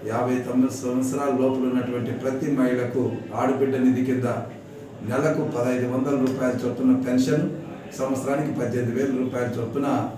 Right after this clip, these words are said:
వాళ్ళకు ఆర్థికపరమైనటువంటి సహాయాన్ని అందించడం. ఇక మూడవ కార్యక్రమంలో తల్లికి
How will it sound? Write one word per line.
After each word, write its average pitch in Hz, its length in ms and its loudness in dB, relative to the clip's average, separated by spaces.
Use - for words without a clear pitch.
వాళ్ళకు 110 380 -4
ఆర్థికపరమైనటువంటి 117 1120 -4
సహాయాన్ని 113 440 -2
అందించడం. 107 420 -6
ఇక 123 80 -4
మూడవ 156 240 8
కార్యక్రమంలో 147 680 4
తల్లికి 156 320 4